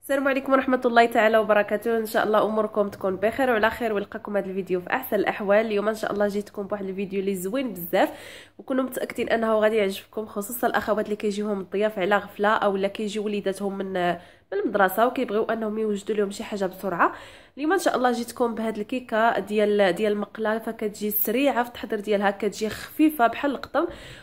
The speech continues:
ونتمنى أنكم تجربوها لأنها ناجحة مية في المية. فيلا معايا دابا باش تعرفوا على المكونات ديال هاد الكيكة،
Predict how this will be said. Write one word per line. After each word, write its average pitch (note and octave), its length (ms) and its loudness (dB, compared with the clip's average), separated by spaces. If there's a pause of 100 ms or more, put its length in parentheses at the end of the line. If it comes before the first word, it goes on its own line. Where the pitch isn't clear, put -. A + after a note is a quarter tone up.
(140)
ونتمنى B3 400 2
أنكم B3 300 0
تجربوها A3 420 0
لأنها A3 400 2
ناجحة G#3+ 360 -2
مية G#3 240 2
في B3 140 -4
المية. G3+ 420 4
فيلا A#3 440 0
معايا G#3 240 2
دابا G3+ 200 0
باش G3+ 180 -2
تعرفوا G3+ 340 -4
على F#3+ 140 0
المكونات G3+ 760 -4
ديال G3 280 0
هاد F3+ 360 0
الكيكة، F3+ 460 -4